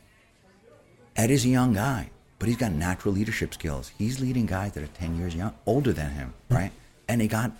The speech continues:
his full respect, you know? I'm really impressed by that. You know, like, that, that is really, really impressive.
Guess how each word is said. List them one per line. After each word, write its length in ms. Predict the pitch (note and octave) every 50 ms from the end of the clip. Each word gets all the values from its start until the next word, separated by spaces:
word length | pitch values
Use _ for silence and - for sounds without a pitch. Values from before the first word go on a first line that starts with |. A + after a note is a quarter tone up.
| - - - - - _ _
his 180 | - B2 A#2 -
full 200 | - - G#2+ A2
respect, 480 | G#2 G2 - - - C#3 - - - - - - _ _ _ _ _ _ _ _ _
you 80 | - A2+
know? 240 | A2 G#2 G#2+ G#2+ A2 - - - - _ _ _ _ _ _ _ _ _ _ _ _ _ -
I'm 340 | G#2+ C3 D#3 E3+ E3+ D#3+ A#2+
really 220 | G#2 A#2+ B2+ C#3
impressed 340 | C#3 A#2+ - C3 D3 - -
by 140 | - D2 B1
that. 200 | - - - - _ _ _ _ _ _ _ _ -
You 100 | - A2
know, 140 | G#2+ F#2 F2+
like, 220 | F#2 F#2+ F#2+ - -
that, 180 | G2 G2+ D#2+
that 220 | G#2+ A2 C3+ D3+ D3
is 140 | D3+ A#2+
really, 200 | A2 G#2+ G2+ A2
really 180 | G#2 F#2 F#2 G2+
impressive. 400 | G2+ G2+ - C#3+ C#3 - - E2